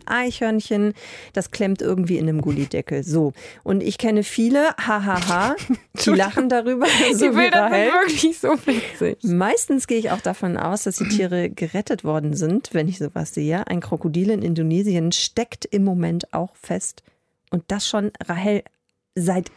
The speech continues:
Speaker 1: einem Jahr?
Speaker 2: Ja, das ist auch nicht mehr witzig, muss man sagen.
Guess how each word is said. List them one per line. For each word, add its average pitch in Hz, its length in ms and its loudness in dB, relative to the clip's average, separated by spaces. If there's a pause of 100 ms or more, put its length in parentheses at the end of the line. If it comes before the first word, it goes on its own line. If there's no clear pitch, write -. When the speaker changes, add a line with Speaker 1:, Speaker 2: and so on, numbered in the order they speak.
(360)
Speaker 1:
einem 294 380 2
Jahr? 220 220 2 (160)
Speaker 2:
Ja, - 160 2
das 226 180 0
ist 220 140 0
auch 196 80 2
nicht 190 200 2
mehr 247 140 2
witzig, 214 380 -2
muss 170 180 -2
man 170 160 2
sagen. 170 380 -2